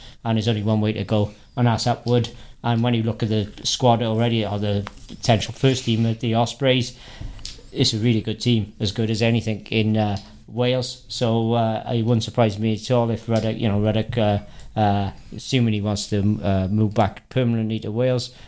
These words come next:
he should, uh, he'll really fancy this job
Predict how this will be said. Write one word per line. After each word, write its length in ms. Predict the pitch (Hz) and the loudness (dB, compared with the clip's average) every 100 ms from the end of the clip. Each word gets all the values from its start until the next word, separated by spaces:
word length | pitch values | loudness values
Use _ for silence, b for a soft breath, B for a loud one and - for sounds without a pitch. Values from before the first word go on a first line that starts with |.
| B | B
he 140 | 117 104 | 4 4
should, 260 | 104 90 | 2 0
uh, 140 | 101 92 | 0 0
he'll 220 | 101 101 | 2 2
really 220 | 98 95 | 2 2
fancy 460 | 90 101 95 - 95 | 2 2 2 2 0
this 260 | 92 101 - | -2 -4 0
job 340 | 110 107 | 2 2